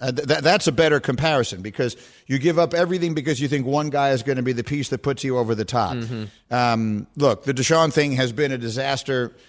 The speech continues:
Speaker 1: There's so much bad karma associated with it, with the way the Browns handled it. I, I think that there were a lot of people out there who don't have a rooting interest in it one way or the other,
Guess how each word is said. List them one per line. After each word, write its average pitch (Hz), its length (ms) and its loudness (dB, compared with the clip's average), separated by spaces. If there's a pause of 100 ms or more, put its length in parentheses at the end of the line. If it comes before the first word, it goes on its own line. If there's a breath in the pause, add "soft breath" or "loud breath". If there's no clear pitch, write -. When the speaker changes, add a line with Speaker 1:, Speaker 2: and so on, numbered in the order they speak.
(160 soft breath)
Speaker 1:
There's 117 140 0
so 175 260 2
much 160 280 -2
bad 135 280 -2
karma 131 480 -4
associated 127 760 -4
with 123 180 -2
it, 123 140 -4
with 117 120 -4
the 123 80 -8
way 131 200 -4
the 131 100 -4
Browns 131 440 -4
handled 123 360 -4
it. 117 200 -2 (320 loud breath)
I, 131 120 0
I 123 140 0
think 143 220 -6
that 143 120 -4
there 139 140 0
were 127 120 -2
a 120 80 0
lot 139 340 0
of 123 60 -6
people 135 300 -6
out 127 140 0
there 131 160 -2
who 123 140 -4
don't 139 260 -2
have 131 180 -2
a 120 60 -2
rooting 127 300 -4
interest 127 400 -6
in 120 80 -6
it 117 120 -8
one 143 360 -6
way 135 180 0
or 120 240 0
the 110 200 -6
other, 117 420 0